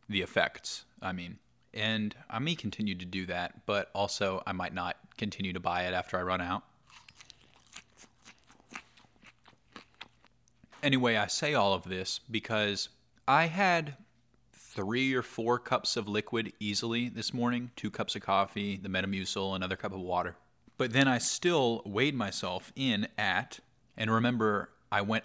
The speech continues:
up to one sixty-six briefly this week, but I knew that that was only because of all the Chinese food I'd been eating.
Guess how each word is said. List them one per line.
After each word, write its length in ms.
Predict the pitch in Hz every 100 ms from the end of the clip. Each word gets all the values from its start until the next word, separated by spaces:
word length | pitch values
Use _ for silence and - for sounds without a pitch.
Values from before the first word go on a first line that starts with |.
| -
up 240 | 131 -
to 160 | - 110
one 240 | 101 107
sixty-six 720 | 104 110 - 101 - 135 120
briefly 460 | - 107 90 - 90
this 200 | 90 -
week, 280 | 90 90 - -
but 100 | 95
I 80 |
knew 280 | 95 104 110
that 160 | 107 98
that 180 | 95 -
was 160 | 92
only 180 | 98 101
because 400 | 98 - 104 95
of 240 | - 95
all 140 | 98 95
the 100 | 92
Chinese 400 | - 92 90 87
food 220 | 98 95
I'd 120 | 87
been 120 | 90
eating. 320 | 87 87 101